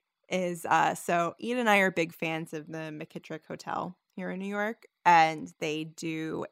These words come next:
a, a show called Speakeasy Magic where a bunch of magicians will, like, come over to your table. Um, and Ian actually got in touch with one of the magicians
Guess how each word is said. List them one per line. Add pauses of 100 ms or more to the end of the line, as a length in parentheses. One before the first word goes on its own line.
a, (280)
a
show
called
Speakeasy
Magic
where
a
bunch
of
magicians
will,
like,
come
over
to
your
table. (640)
Um, (120)
and (300)
Ian
actually
got
in
touch
with
one
of
the
magicians